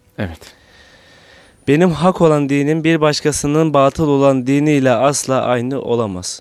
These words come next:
Speaker 1: Evet.
Speaker 2: Ben kafirlere de din konusunda asla uzlaşmam.
Speaker 1: Evet.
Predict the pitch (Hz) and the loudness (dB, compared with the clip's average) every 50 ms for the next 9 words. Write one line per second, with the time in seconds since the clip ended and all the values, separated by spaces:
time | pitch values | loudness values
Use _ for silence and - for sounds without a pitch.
0 | - - 117 90 80 - - - _ _ _ _ _ _ _ _ _ _ _ _ | -14 -12 -12 -12 -12 -14 -20 -20 _ _ _ _ _ _ _ _ _ _ _ _
1 | _ _ _ - - - _ _ _ _ 143 147 170 185 - - 160 151 151 143 | _ _ _ -20 -20 -20 _ _ _ _ 0 2 2 2 0 2 2 2 2 2
2 | 139 160 156 156 160 160 170 165 139 147 151 147 139 151 165 156 156 151 143 135 | 0 0 2 2 4 4 4 2 2 2 0 0 0 0 -2 0 -2 -2 -2 -2
3 | 131 120 139 139 139 143 131 - - 135 139 135 - - 135 139 147 135 - 127 | -2 -2 -4 -2 0 0 0 0 0 0 0 0 0 0 2 2 2 2 0 -2
4 | 123 117 123 123 117 - 117 113 101 92 95 _ _ _ _ _ _ - 117 90 | -2 -2 -2 -2 -2 -2 -4 -4 -4 -6 -8 _ _ _ _ _ _ -12 -12 -12
5 | 82 | -12